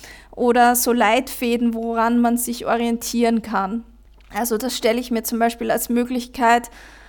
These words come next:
die Hersteller dabei zu unterstützen, da nicht wirklich immer bei Null anzufangen. Allerdings muss man auch dazu sagen, dass mir eben Security-Experten auch erzählt haben, dass das bei denen so weit unten am Radar steht.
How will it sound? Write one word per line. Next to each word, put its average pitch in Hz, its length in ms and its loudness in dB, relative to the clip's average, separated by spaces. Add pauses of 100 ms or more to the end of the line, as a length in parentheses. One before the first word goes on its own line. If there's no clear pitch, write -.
(340)
die 247 140 -2
Hersteller 240 500 4
dabei 240 320 2
zu 240 160 -4
unterstützen, 247 880 0
da 233 120 2
nicht 240 260 -2
wirklich 240 420 -4
immer 240 240 2
bei 233 160 2
Null 240 440 2
anzufangen. 214 920 -2 (340)
Allerdings 254 680 0
muss 262 220 -2
man 247 160 2
auch 247 120 -2
dazu 247 340 -4
sagen, 247 640 2
dass - 640 -4
mir 240 300 0
eben 233 320 0
Security-Experten 233 1600 -2
auch - 280 -2
erzählt 240 560 -2
haben, 269 380 2 (680)
dass 233 520 2
das 240 240 -2
bei 240 120 2
denen 240 360 0
so 262 240 0
weit 247 260 2
unten 277 400 -2
am 226 180 0
Radar 214 500 2
steht. 254 720 -4